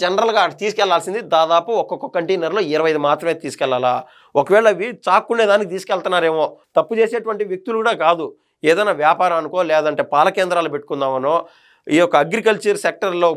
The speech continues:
భాగంగా వాటిని ఏమైనా తీసుకుంటా పోతా ఉండొచ్చు కావచ్చు. కానీ వాటి కూడా ప్రాణాలే కదా. ఎంత దూరమో, దాదాపు పదుల సంఖ్యలో గంటల్లో ఆ జర్నీ చేసేటప్పుడు ఊపిరాడక బిక్కు బిక్కుమని వాటిది కూడా ప్రాణమే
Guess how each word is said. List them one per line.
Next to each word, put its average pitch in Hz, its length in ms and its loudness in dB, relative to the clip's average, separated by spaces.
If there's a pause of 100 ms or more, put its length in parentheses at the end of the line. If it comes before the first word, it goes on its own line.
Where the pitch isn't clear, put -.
భాగంగా 143 460 0 (440)
వాటిని 196 200 2
ఏమైనా 226 220 -4
తీసుకుంటా 226 500 -2
పోతా 196 340 2
ఉండొచ్చు 160 320 -6
కావచ్చు. 127 380 -8 (380)
కానీ 165 340 2 (380)
వాటి 208 280 2
కూడా 233 180 0
ప్రాణాలే 202 400 2
కదా. 175 160 -2 (360)
ఎంత 160 120 -4 (120)
దూరమో, 202 280 2 (140)
దాదాపు 196 320 4 (140)
పదుల 185 260 -2
సంఖ్యలో 196 320 -4 (100)
గంటల్లో 180 300 -2 (300)
ఆ 143 40 6 (100)
జర్నీ 175 240 -2
చేసేటప్పుడు 160 500 -2 (320)
ఊపిరాడక 190 400 0 (100)
బిక్కు 156 240 -14
బిక్కుమని 185 300 -4 (360)
వాటిది 202 320 2
కూడా 220 180 2
ప్రాణమే 190 280 2